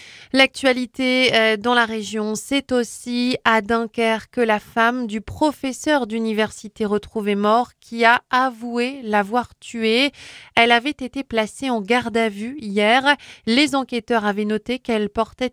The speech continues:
une entaille à une main qui correspondait à celle d'un gant trouvé sur place. L'analyse des téléphones du couple a également supposé des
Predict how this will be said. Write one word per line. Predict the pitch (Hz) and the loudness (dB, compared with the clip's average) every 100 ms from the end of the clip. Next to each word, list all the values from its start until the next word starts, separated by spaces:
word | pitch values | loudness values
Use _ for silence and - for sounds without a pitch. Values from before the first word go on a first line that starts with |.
| - | -4
une | 208 220 | -2 -2
entaille | 247 - 269 269 226 | -4 0 2 2 2
à | 202 | 0
une | 208 208 | 0 -2
main | 208 233 294 330 | 0 0 -2 -6
qui | - 226 | -16 -4
correspondait | 240 214 208 - 214 208 208 | -2 -2 -4 -4 -4 0 0
à | 190 | -2
celle | - 233 208 | -4 -4 0
d'un | 190 185 | 0 0
gant | 180 208 269 302 | 0 0 0 -4
trouvé | - 220 190 190 | -10 -6 -2 -4
sur | - 190 | -4 -8
place. | - 196 202 247 - 277 - - - - | -2 0 2 0 0 -2 -2 -16 -20 -4
L'analyse | 208 247 262 240 226 254 220 | 2 4 2 -2 -2 -6 -4
des | 208 | -4
téléphones | 220 247 233 214 240 240 | -2 -4 -4 -4 -4 -6
du | 220 | -6
couple | 214 226 220 214 | -8 -6 -4 -2
a | 196 | 0
également | 190 196 214 233 | 0 -2 -2 -6
supposé | - 208 - 208 202 233 | -8 -12 -2 -2 0 -6
des | 190 202 190 | 0 0 0